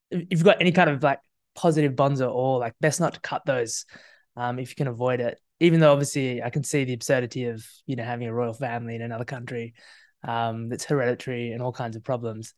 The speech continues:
Um, but my view has always been glorious to kind of, um, still have some kind of link. And wow, the Queen, what a, what a story, what a kind of, like, life.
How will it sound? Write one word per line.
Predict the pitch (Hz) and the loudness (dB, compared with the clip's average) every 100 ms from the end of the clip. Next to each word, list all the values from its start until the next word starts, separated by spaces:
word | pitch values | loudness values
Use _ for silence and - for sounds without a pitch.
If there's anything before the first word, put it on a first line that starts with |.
| _ - _ _ | _ -20 _ _
Um, | - 123 123 123 120 - _ _ _ - | -4 0 0 -2 -6 -10 _ _ _ -2
but | 147 | 4
my | 160 | 6
view | 190 185 | 6 6
has | 147 | 6
always | 151 | 4
been | 131 127 | 2 -4
glorious | 120 131 139 123 - | 0 2 2 0 -6
to | |
kind | - 127 | -8 -6
of, | 120 | -4
um, | 113 110 110 104 _ _ _ _ _ _ | -4 -6 -10 -16 _ _ _ _ _ _
still | - - 175 | -6 4 4
have | 139 135 | 4 0
some | 151 135 131 | -2 -4 -4
kind | 131 123 | -4 -4
of | 117 110 _ _ _ _ _ - | -6 -8 _ _ _ _ _ -10
link. | 123 131 208 254 - _ 143 | -2 0 0 -4 -16 _ -6
And | 131 | 2
wow, | 147 147 123 | 6 6 4
the | 123 | 0
Queen, | - 165 135 | -2 0 2
what | 190 | 2
a, | 208 117 - | 4 2 0
what | 151 | -4
a | 170 | -4
story, | - 135 131 147 117 | -4 -4 0 0 -2
what | 139 | -2
a | 151 | -2
kind | 151 | -4
of, | 131 | -8
like, | 107 | -10
life. | 123 120 120 - - | -6 -4 -4 -6 -20